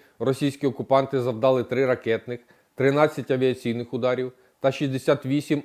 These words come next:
обстрілів з реактивних систем залпового вогню. Є постраждалі, важкопоранені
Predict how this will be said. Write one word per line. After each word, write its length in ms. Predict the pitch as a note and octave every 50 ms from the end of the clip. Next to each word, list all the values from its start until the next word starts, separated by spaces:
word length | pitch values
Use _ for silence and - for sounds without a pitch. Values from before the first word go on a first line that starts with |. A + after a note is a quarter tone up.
| -
обстрілів 520 | - C3+ C3 A#2+ - - - C3+ C#3 C3+ B2
з 40 |
реактивних 460 | B2 A#2+ A#2+ A#2 - C3 B2 C3 A#2+ -
систем 380 | - A2+ - - B2+ A#2 A2+
залпового 400 | G#2 A2+ G#2+ G2+ - A2+ G#2+ G#2+
вогню. 280 | A2+ G#2+ G#2 A2 F#2 - - _ _ _ _ _ _ _ _ _ -
Є 220 | G#2 A2+ C3+ C#3+
постраждалі, 760 | C#3+ D#3 C#3+ - - D3 C3+ B2 G2 G#2 A#2+ B2 B2+ C3 C#3 C#3 - _ _ -
важкопоранені 1000 | - B2 C#3 C3+ - - C#3+ A#2 - C3+ B2+ B2 A#2+ A#2 A#2+ B2 B2 B2+ C3+ C#3+